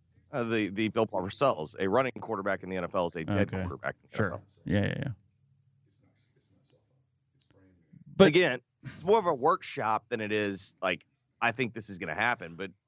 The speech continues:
Speaker 2: Well, the interesting thing that,
Speaker 1: I
Speaker 2: though, is how many dead contracts you have and different things, because you're, th-, that, that is, they're not gonna hit that expiration until you are, because of today's world, the way quarterbacks and contracts work,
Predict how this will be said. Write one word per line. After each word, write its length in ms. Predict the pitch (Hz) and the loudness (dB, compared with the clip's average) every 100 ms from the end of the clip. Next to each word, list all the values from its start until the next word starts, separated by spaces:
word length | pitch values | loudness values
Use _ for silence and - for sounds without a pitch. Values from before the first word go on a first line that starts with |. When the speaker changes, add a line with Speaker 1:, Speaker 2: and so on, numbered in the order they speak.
| - | 8
Speaker 2:
Well, 120 | 185 | 10
the 100 | 175 | 10
interesting 460 | 190 165 - 131 | 8 8 8 10
thing 200 | 127 202 | 10 10
that, 160 | 233 120 | 10 10
Speaker 1:
I 40 | |
Speaker 2:
though, 120 | 127 131 | 8 8
is 100 | 123 | 10
how 80 | |
many 180 | 147 139 | 10 10
dead 240 | 117 135 120 | 8 6 8
contracts 560 | 143 202 123 110 110 | 8 8 8 6 6
you 80 | 117 | 6
have 160 | 113 110 | 8 8
and 80 | |
different 240 | 113 113 107 | 6 4 6
things, 240 | 131 120 | 8 8
because 260 | 110 120 120 | 8 8 8
you're, 80 | 127 | 8
th-, 280 | 110 131 | 6 6
that, 240 | - 131 - | 8 6 8
that 180 | 143 147 | 6 8
is, 280 | 123 107 - | 6 2 -2
they're 320 | - - 147 | 2 8 10
not 180 | 143 147 | 10 8
gonna 140 | 139 | 8
hit 140 | 127 143 | 8 8
that 140 | 123 | 6
expiration 640 | 127 - 117 123 147 120 | 6 4 6 6 8 8
until 440 | 113 110 135 127 113 | 8 8 8 8 6
you 420 | 104 120 123 104 | 8 10 10 8
are, 340 | 113 110 101 98 | 8 6 4 4
because 280 | 131 147 131 | 6 8 8
of 100 | 117 | 8
today's 460 | 120 117 139 139 | 6 6 8 6
world, 320 | 120 127 120 107 | 8 8 6 6
the 60 | |
way 180 | 110 120 | 6 6
quarterbacks 500 | 113 120 117 123 110 | 6 6 6 6 4
and 80 | 107 | 2
contracts 500 | 117 156 139 107 107 | 4 4 4 2 2
work, 300 | 107 107 | 2 2